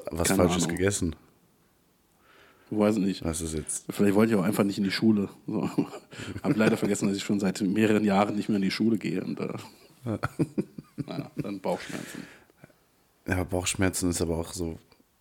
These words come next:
Speaker 1: weiß ich nicht, Bauchschmerzen hätte, glaub ich, nie funktioniert, wenn man dann nicht in die Schule möchte, zu sagen, „Ich hab Bauchschmerzen, ich kann nicht.“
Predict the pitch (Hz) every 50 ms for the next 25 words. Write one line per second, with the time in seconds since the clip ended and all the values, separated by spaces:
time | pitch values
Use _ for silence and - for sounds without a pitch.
0 | _ _ _ _ - - _ _ - 87 90 - 82 87 85 85 82 82 80 -
1 | 90 92 101 - - 107 92 90 - - 98 92 90 - - _ - - - 90
2 | 92 92 92 - - 87 87 82 92 90 92 90 98 98 95 - 101 98 90 -
3 | - 98 98 95 - - 92 92 90 90 90 87 87 87 87 90 87 87 - -
4 | 92 92 90 87 90 - 92 - - 92 90 87 87 85 - - 80 - 85 87
5 | - - - 90 85 - - 85 82 - - 85 80 80 87 92 - -